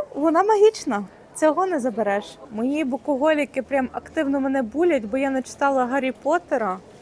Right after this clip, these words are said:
А я на такій вулиці, і я взагалі не розумію цього кайфу, тому що тут мріє стояти кожен.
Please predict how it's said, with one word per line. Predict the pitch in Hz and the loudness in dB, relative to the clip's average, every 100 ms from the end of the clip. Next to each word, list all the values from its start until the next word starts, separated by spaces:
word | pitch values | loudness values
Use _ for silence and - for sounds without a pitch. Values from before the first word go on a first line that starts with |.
| - - - - - | -20 -20 -20 -20 -4
А | 254 | 0
я | 320 | 2
на | 339 311 | 2 0
такій | 311 320 | -2 -2
вулиці, | 294 254 381 370 302 - 277 226 202 | -2 0 2 4 0 0 2 4 2
і | - | 0
я | 262 302 | 2 2
взагалі | 277 294 294 294 | 2 0 0 0
не | 294 | 0
розумію | 277 240 277 277 | 0 -2 -2 -2
цього | 262 269 254 | -2 -4 -4
кайфу, | 269 277 277 277 262 | 0 2 2 0 -4
тому | - 254 254 | -4 -4 -4
що | - | -6
тут | 262 269 - | -6 -6 -4
мріє | 269 262 254 | -2 0 -2
стояти | - 254 233 226 247 - | -2 -2 -2 -4 -8 -2
кожен. | 226 185 202 | -2 -2 -6